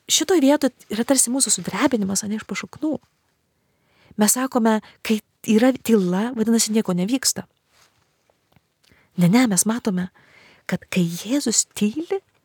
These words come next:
vyksta veiksmas. Mūsų viduje vyksta veiksmas.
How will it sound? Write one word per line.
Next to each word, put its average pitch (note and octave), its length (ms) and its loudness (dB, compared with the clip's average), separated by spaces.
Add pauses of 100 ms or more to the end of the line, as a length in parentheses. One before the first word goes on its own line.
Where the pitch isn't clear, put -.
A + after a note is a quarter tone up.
(960)
vyksta - 460 -2
veiksmas. - 580 -16 (1600)
Mūsų F#3+ 540 0
viduje F3+ 540 -8 (260)
vyksta - 400 -14
veiksmas. - 580 -18